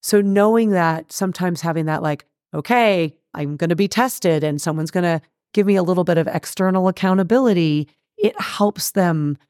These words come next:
with that structure that a lot of them really need, especially toward the beginning of their recovery process. And then when you're, again, pairing that with the peer support that goes on, like, "Hey, I've been there,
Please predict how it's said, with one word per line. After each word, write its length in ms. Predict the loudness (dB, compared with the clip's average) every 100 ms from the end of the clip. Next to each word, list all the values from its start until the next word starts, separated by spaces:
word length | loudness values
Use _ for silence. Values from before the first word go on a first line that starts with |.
| -4
with 160 | -4 -2
that 240 | -2 -2
structure 680 | -4 -4 -4 -6 -2 0 0
that 140 | 0 0
a 60 |
lot 200 | 2 2
of 80 | 0
them 280 | 0 -2 -2
really 420 | -4 0 2 2 2
need, 280 | 0 0
especially 440 | -2 -2 -4 -2 -4
toward 240 | -2 -4
the 80 | -2
beginning 540 | -4 -2 -4 -2 -4
of 160 | -6 -4
their 240 | 0 0
recovery 520 | 0 -2 -4 -2 0 0
process. 600 | 0 -2 0 -2 -4 -14 _ _ _ _ _ -4
And 140 | 0
then 120 | 2 2
when 120 | 0
you're, 340 | 0 0 -2 -10 -12
again, 320 | -6 -4 -4 -6
pairing 500 | -6 0 2 0 0
that 240 | -2 -2
with 220 | -6 -6 -2
the 100 | -2
peer 340 | -2 2 2
support 380 | 2 -4 -2 -2
that 100 | -2
goes 240 | -2 0 0
on, 140 | -2
like, 220 | -2 -6 _ _
"Hey, 220 | 0 2
I've 160 | 2 2
been 240 | 2 2
there, 360 | 2 2 2